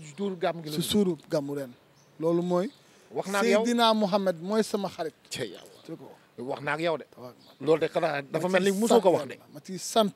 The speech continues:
Speaker 2: yàlla.
Speaker 1: Dafa mel ni loolu mosoo ko wax.
Speaker 2: Sama
Speaker 1: Secret boobu
Speaker 2: ngent
Speaker 1: da nga ko
Speaker 2: laa ko
Speaker 1: dencoon.
Speaker 2: Sama ngent rek la laa ko mos a wax. Te
Speaker 1: Hmm.
Speaker 2: dafa garaaw loolu. Loolu
Speaker 1: Hmm.
Speaker 2: dafa
Speaker 1: Dafa
Speaker 2: maanaam.
Speaker 1: garaaw.
Speaker 2: Te damaa waatoon ne dama koy te doom te bu, te su ma amul woon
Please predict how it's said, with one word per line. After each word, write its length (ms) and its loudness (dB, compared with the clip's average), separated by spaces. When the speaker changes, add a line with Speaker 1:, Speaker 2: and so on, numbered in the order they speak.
Speaker 2:
yàlla. 500 -4
Speaker 1:
Dafa 120 -6
mel 140 2
ni 60 0
loolu 400 2
mosoo 220 -6
ko 80 -8
wax. 180 -8
Speaker 2:
Sama 160 2
Speaker 1:
Secret 160 6
boobu 80 4
Speaker 2:
ngent 40 0
Speaker 1:
da 60 4
nga 60 0
ko 80 2
Speaker 2:
laa 0 -
ko 0 -
Speaker 1:
dencoon. 360 0
Speaker 2:
Sama 220 -4
ngent 200 -4
rek 300 -14
la 60 -14
laa 160 -12
ko 160 -20
mos 140 -20
a 20 -18
wax. 140 -20
Te 40 -14
Speaker 1:
Hmm. 120 -6
Speaker 2:
dafa 160 -6
garaaw 220 0
loolu. 200 -4
Loolu 240 -2
Speaker 1:
Hmm. 80 -6
Speaker 2:
dafa 200 -6
Speaker 1:
Dafa 100 -6
Speaker 2:
maanaam. 280 -2
Speaker 1:
garaaw. 800 -18
Speaker 2:
Te 120 2
damaa 240 4
waatoon 360 6
ne 80 -4
dama 200 -6
koy 120 -6
te 100 -8
doom 120 -4
te 140 -2
bu, 100 -10
te 140 4
su 140 -6
ma 160 4
amul 260 4
woon 320 4